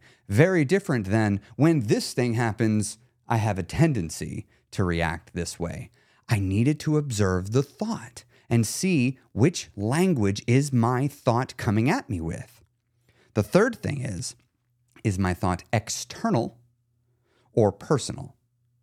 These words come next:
You could think of it as extrinsic or intrinsic. Like, did the thought come from somewhere within me that I can't immediately point out in my environment? Or did the thought originate from somewhere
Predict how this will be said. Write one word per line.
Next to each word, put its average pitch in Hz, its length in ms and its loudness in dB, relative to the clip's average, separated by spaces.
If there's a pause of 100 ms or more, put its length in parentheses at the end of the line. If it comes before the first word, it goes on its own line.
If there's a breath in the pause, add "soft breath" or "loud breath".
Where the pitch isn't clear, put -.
You 98 120 0
could 90 120 -2
think 104 200 0
of 90 100 0
it 87 80 2
as 80 300 -4
extrinsic 107 640 -2
or - 60 0
intrinsic. 104 640 0
Like, 107 140 0
did 120 160 -4
the 131 60 2
thought 262 420 -4 (280 loud breath)
come 214 300 2
from 175 240 0
somewhere 247 500 2
within 156 360 2
me 117 240 4
that 147 140 0
I 156 80 0
can't 226 300 -2
immediately 180 640 2
point 143 300 0
out 127 140 2
in 113 100 0
my 110 140 0
environment? 95 680 -2 (400 soft breath)
Or 208 180 4
did 151 200 -2
the 143 80 0
thought 143 680 -4
originate 117 720 2
from 123 180 0
somewhere 151 520 2